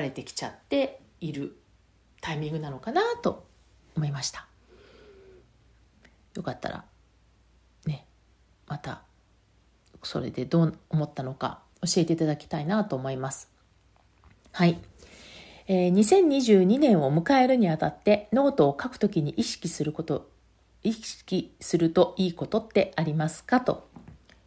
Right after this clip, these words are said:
いう、こう、もう二千二十二年のことを考えてるっていうことなんですけれども、えー、実際にはあと二ヶ月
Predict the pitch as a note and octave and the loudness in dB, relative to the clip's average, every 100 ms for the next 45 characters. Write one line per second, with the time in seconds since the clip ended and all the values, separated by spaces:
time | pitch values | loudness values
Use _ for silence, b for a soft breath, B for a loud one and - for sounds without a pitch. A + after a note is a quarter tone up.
0 | _ _ - D#3+ D#3 C#3+ - D3+ C#3 C#3+ | _ _ -4 -2 -2 -4 -6 -4 -4 0
1 | E3 C#3+ E3+ F3 C4+ F#3 G3+ G#3+ F3+ D#3 | 0 0 0 2 4 6 6 6 4 4
2 | G3 G#3+ D3+ C3+ - D3 D3+ C#3+ - - | 4 4 4 -2 -8 -2 0 0 -2 -4
3 | _ _ _ - - G3+ F#3 F3 C3 - | _ _ _ -10 2 6 6 4 0 -4
4 | - - - D3+ D3+ C3 D3 - - D3 | -8 -4 -2 0 0 -2 -6 -6 -6 -2
5 | F3+ F#3+ - - _ _ _ _ B B | 0 0 -2 -12 _ _ _ _ B B
6 | B B B _ - E3+ D#3 E3+ G#3+ E4 | B B B _ -4 -4 -2 -2 2 6
7 | E4+ F4 C#4+ G#3 - G#3 F3+ C#3+ D3+ F#3 | 6 6 2 2 0 -2 0 0 0 0
8 | F3 F3 D#3 D3+ D3 | 0 0 0 0 -2